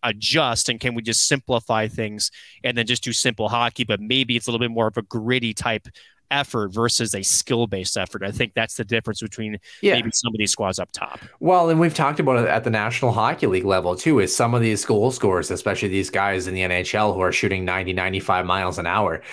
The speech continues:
Speaker 2: they get these pucks down below the tops of the circles, inside the dots, and they're, they're trying to make that extra pass. And sometimes it's like, put a puck on net. You know, you're in a scoring area. You're in a high percentage area. And I think,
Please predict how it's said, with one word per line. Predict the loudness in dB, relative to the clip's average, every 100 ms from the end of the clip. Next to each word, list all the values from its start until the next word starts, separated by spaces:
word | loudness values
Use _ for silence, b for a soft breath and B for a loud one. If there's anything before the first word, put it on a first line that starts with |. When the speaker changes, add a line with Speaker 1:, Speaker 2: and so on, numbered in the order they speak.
| B B
Speaker 2:
they | 0
get | 2 2
these | 0
pucks | 0 0 0 -2 -8
down | -6 -2 2 2
below | 4 4
the | 4
tops | 2 0 0 -2
of | -2
the |
circles, | 0 2 2 4 2 0
inside | -2 0 2 2 2
the | 0
dots, | 2 2 2 0
and | 0
they're, | 2 2 0 -2
they're | 0 0
trying | 2 0 2 2
to |
make | 2 0 2
that | 2
extra | 0 0 -4
pass. | -2 -4 -4 -6 -4
And | -2
sometimes | 0 2 2 0
it's | -2 0
like, | 0 0 B B B B
put | -2 0
a | 0
puck | 0 2 4
on | 4 4
net. | 2 -2 -6
You | 0
know, | 2
you're | 4 4 2
in | 2 2
a | 2
scoring | 2 4 4 4 4
area. | 4 4
You're | 2 0 0
in | 2 0
a |
high | 2 0 0
percentage | 0 -2 0 0 0 -2
area. | 2 4 4 2 -4 B B -4
And | -2
I | -2
think, | 0 0 0 -4